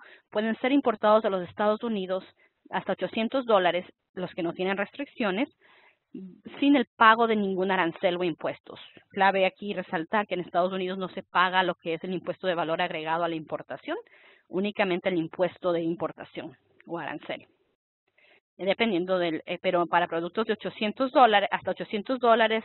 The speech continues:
que son de, de, de términos, digamos, mercancía general, no se paga impuestos y eso se procesa bajo lo que se llama la sección tres veintiuno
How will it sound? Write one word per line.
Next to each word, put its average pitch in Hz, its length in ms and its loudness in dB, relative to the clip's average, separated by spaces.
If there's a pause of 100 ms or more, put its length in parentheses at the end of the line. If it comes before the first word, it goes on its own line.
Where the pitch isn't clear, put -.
(120)
que - 80 -12 (100)
son 202 300 -2
de, 196 120 -6 (120)
de, 175 160 -4 (320)
de 165 540 -4 (100)
términos, 202 400 -4
digamos, 180 340 -2 (540)
mercancía 185 500 -2
general, 262 500 2 (340)
no 185 640 0 (140)
se 180 100 -8
paga 170 420 -2
impuestos 165 640 -6
y 170 80 -4
eso 196 220 -4
se 208 160 -6
procesa 208 500 -4
bajo 170 340 -2
lo 170 120 -10
que - 120 -20
se 170 120 -12
llama 175 220 0
la 190 120 2
sección 196 460 -6
tres 180 220 -4
veintiuno 240 560 -4